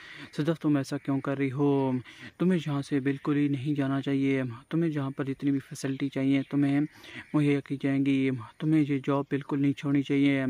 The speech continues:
ये बात सुनकर सदफ़ कहती है कि "नहीं,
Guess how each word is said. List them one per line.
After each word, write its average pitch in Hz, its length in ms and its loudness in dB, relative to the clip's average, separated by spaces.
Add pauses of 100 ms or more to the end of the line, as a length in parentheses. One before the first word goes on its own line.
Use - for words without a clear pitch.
(520)
ये 165 80 2
बात 156 180 -2
सुनकर 143 320 -4
सदफ़ 139 300 -6
कहती 139 220 -6
है 139 160 -6
कि 151 120 0
"नहीं, 139 440 2